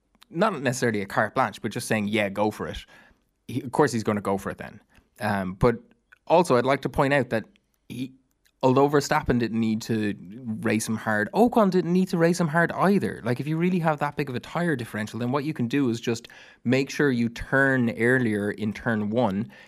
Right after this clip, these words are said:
get the better angle on turn two while remaining quite far behind Verstappen, and then just getting the drive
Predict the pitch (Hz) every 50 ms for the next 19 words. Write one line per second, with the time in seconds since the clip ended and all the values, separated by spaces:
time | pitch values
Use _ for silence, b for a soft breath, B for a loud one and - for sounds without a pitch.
0 | B B - 127 135 131 - 131 117 123 117 117 117 - - 101 110 123 135 123
1 | 110 98 98 110 117 113 - 110 107 104 110 113 107 104 104 - - 120 113 107
2 | 104 110 104 104 - - 110 107 101 98 107 123 113 107 107 107 107 110 110 107
3 | 104 - - 107 95 - - 101 98 98 95 - 104 104 101 98 - 101 98 -
4 | 110 98 - - 113 - - 113 113 117 117 123 113 113 - 127 117 120 117 113
5 | 107 107 104 98 - 113 113 113 110 117 120 117 107 104 104 101 - -